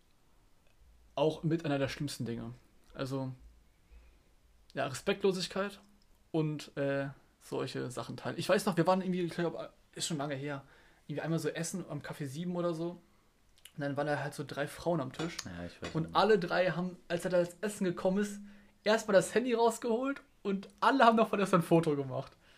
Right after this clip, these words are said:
Speaker 1: <laughs> Und, ja, also das ist bei mir, das, das wäre bei mir Worst Case, glaub ich. Bei dir?
Speaker 2: Äh, ich hab einfach vier Eigenschaften. Ich hab jetzt kein, äh, Beispiel, außer jetzt, also ein, eins fasse ich mal zusammen: Respektlosigkeit und unhöflich.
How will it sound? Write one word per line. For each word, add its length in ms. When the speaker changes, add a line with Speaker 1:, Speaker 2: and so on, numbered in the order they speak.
Speaker 1:
<laughs> 240
Und, 260
ja, 260
also 180
das 180
ist 120
bei 60
mir, 100
das, 220
das 200
wäre 100
bei 100
mir 180
Worst 240
Case, 240
glaub 180
ich. 120
Bei 100
dir? 160
Speaker 2:
Äh, 100
ich 100
hab 100
einfach 260
vier 260
Eigenschaften. 440
Ich 60
hab 80
jetzt 160
kein, 360
äh, 320
Beispiel, 400
außer 300
jetzt, 260
also 300
ein, 300
eins 380
fasse 180
ich 60
mal 80
zusammen: 320
Respektlosigkeit 800
und 160
unhöflich. 680